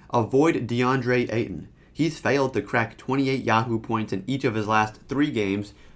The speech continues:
dropping a disastrous seventeen fantasy points on Thursday. That obviously won't get it done for a twenty-five dollar player,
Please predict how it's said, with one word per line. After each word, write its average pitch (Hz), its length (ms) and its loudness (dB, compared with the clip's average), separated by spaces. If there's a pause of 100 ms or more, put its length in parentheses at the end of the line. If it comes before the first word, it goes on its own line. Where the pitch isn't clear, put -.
dropping 127 380 2
a 123 60 2
disastrous 117 760 0
seventeen 123 580 -2
fantasy 113 360 -2
points 98 360 -4
on 98 160 -2
Thursday. 110 580 -2 (500)
That 127 220 4
obviously 135 480 6
won't 127 240 0
get 127 80 2
it 113 100 -2
done 113 220 0
for 117 100 -4
a 101 80 4
twenty-five 107 540 -2
dollar 104 280 0
player, 107 440 -2